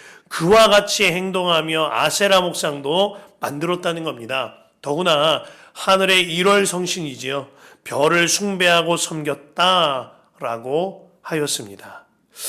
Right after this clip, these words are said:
주님의 성전에 우상을, 우상의 제단을 쌓았고 성전 안팎에 별을 섬기는 우상을 섬겼습니다.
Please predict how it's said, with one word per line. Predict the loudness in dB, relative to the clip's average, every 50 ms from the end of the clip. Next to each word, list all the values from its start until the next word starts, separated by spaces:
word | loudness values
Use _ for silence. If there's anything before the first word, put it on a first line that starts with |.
| -10 -12 -14 _
주님의 | -6 -4 -2 0 2 4 4 4 4
성전에 | 4 2 2 2 2 0 0 2 2 4 2
우상을, | 2 0 0 0 2 4 4 4 4 6 6 6 4 4 2 0
우상의 | -2 -2 2 2 4 4 4 2
제단을 | 2 2 0 2 4 4 4 4 2 0
쌓았고 | 0 0 0 2 2 0 0 -2 -8 -10 -8 -6 -6 -6 -10 -14 -20 -18 -8
성전 | -4 -2 0 0 2 4 4 2 4
안팎에 | 4 2 2 2 2 0 0 -2 -2 -2 0 2 2 2 2 0
별을 | 2 2 4 4 6 4 4
섬기는 | 2 0 -2 -2 -2 -2 -2 -2 -2
우상을 | -4 -4 -4 -2 0 2 2 2 2 0
섬겼습니다. | 0 -2 -4 -2 -4 -4 -4 -6 -6 -8 -4 0 0 0 0 0